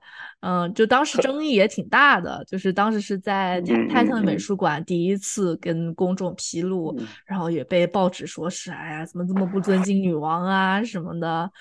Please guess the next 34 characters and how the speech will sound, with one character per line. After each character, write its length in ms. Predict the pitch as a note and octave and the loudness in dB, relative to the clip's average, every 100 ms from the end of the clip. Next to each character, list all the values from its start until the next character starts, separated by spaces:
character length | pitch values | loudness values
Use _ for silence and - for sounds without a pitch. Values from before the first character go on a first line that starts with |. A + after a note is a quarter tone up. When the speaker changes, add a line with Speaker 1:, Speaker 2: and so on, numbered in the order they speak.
| - - - - _ | -20 -18 -18 -20 _
Speaker 1:
对， 220 | F#3 E3+ | -2 0
但 180 | A#3+ C#4+ | 2 2
是， 220 | C#4+ C4+ C4+ - - - F#4 | 2 2 2 0 0 -4 -4
Speaker 2:
<laughs> 440 | - _ _ _ - | -4 _ _ _ -4
Speaker 1:
对， 120 | G3 | -4
对， 240 | F3+ F3+ - | -2 -6 -6
对， 220 | - - _ | -6 -8 _
但 100 | C#4+ | -2
是 320 | D#4 E4+ D4 E3+ | 2 2 0 0
女 240 | G3 F#3+ | 2 4
王 240 | D#3 D3+ F#3+ | 2 -2 -2
她 220 | - C#4+ - | 0 0 2
本 180 | G3 A#2+ | 0 0
人 300 | A2+ D#3 F#3+ | -8 -10 0
对 200 | A#3 A3 | 2 2
于 60 | A3 | 2
这， 420 | B3 A#3+ A3+ - _ | 2 2 2 -4 _
这 160 | - B3 | 0 2
所 340 | - - F#3 | 0 -2 4
有 160 | A3+ A3+ | 8 8
的 160 | E3+ E3 | 6 2
这 160 | F#3+ | 2
些， 480 | F#3+ F#3+ F#3 F#3 F#3+ - _ | 0 0 0 0 -2 -8 _
Speaker 2:
对 160 | - C3 | 6 6
啊。 180 | A#2 A2 - _ _ _ _ _ | 6 2 -8 _ _ _ _ _
Speaker 1:
这 180 | A#3 A3 | 0 2
些 260 | G#3 G#3 _ | 0 -2 _
所 260 | - - F3 | -6 0 2
谓 100 | G3+ | 4
的 100 | G3 | 2
丑 340 | - - - - | 0 -4 -4 -2
化 340 | - C4 A3 | 2 2 2
她 280 | - - - | -6 -8 -8
的， 360 | - - A3 | -8 -8 -10